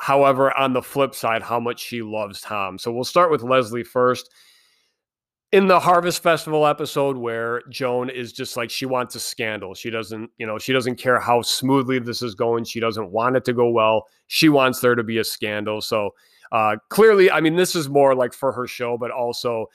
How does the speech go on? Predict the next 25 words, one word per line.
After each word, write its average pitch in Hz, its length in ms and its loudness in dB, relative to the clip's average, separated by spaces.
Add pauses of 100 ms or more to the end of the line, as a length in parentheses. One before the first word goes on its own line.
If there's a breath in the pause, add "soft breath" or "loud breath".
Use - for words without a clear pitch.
(160)
just - 180 -8
the 135 80 2
way 120 200 -4
she 117 180 -10
talks 107 380 -6
to 113 100 -8
Leslie, 98 440 -14
just 95 260 -14
so, 107 120 -6
like, 101 240 -6
"Oh, 160 300 2
I 113 120 0
bet 117 320 -2
these, 113 440 -10 (400 soft breath)
uh, 98 340 -2 (280)
where 127 400 2
are 135 60 4
these 123 200 -2
workers 143 400 2
from? 107 260 -4
Oh, 139 40 4
I 135 140 2
bet 120 160 -2
this 120 180 -12
is 110 140 -14